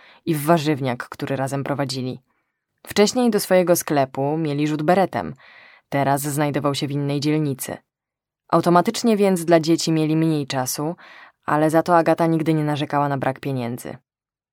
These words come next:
Zazwyczaj miała to, co chciała, a brak kontaktu z rodzicami rekompensowała sobie coraz lepszym kontaktem z bratem. Maciek uwielbiał Agatę i chociaż czasem złościło go, że musi się nią zajmować,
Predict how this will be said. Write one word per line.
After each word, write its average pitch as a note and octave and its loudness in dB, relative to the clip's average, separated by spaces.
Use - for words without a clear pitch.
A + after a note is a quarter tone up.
Zazwyczaj F3 4
miała F#3+ 6
to, F3 0
co E3+ 0
chciała, A#2+ -4
a - -2
brak D3 0
kontaktu D3+ -2
z C#3+ -2
rodzicami D3+ -2
rekompensowała D3+ 0
sobie D3+ -2
coraz D3 -2
lepszym C#3+ -4
kontaktem C#3 -4
z C3+ -8
bratem. C3 -8
Maciek G3+ 2
uwielbiał F3 4
Agatę C3 -2
i D3 -2
chociaż C#3+ -6
czasem D#3 -2
złościło D#3 0
go, C#3+ -2
że C#3+ -2
musi C#3+ -6
się D3 -4
nią D3 -2
zajmować, C#3+ -2